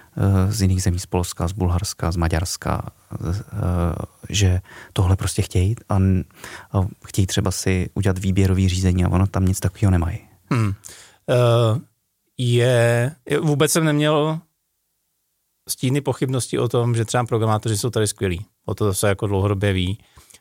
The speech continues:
Speaker 2: Mě spíš šlo o to, jestli třeba i ty výrobní firmy, které jsou mnohdy právě součástí nadnárodních korporátů,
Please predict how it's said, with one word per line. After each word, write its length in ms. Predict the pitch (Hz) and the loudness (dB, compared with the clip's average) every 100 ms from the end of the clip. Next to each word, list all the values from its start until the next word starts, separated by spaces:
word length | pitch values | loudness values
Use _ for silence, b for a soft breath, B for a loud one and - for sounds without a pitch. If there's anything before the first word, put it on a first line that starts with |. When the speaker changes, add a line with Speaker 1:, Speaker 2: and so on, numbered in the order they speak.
| _ | _
Speaker 2:
Mě 80 | - | -8
spíš 220 | - 113 | -4 -2
šlo 200 | - 113 | 0 2
o 80 | 117 | 0
to, 260 | 110 117 110 | 0 2 4
jestli 800 | 107 110 - 117 113 113 110 110 113 _ _ _ _ | 2 0 0 0 2 2 2 0 -2 _ _ _ _
třeba 380 | - 110 113 113 | -6 -2 0 0
i 580 | - 117 113 110 110 107 - | 0 2 2 4 2 0 -2
ty 100 | 113 | -2
výrobní 360 | 104 107 117 | 0 0 0
firmy, 300 | 120 117 110 | 0 0 0
které 160 | 101 117 | 0 -2
jsou 180 | 104 117 | 0 0
mnohdy 420 | 113 113 110 110 | 2 2 2 2
právě 360 | 107 104 107 104 | 0 0 2 0
součástí 540 | 113 101 107 98 123 | 0 0 0 0 -2
nadnárodních 540 | 113 104 107 104 107 113 | 0 2 2 2 0 0
korporátů, 760 | 107 - 107 98 95 95 101 | -2 0 2 2 0 -4 -6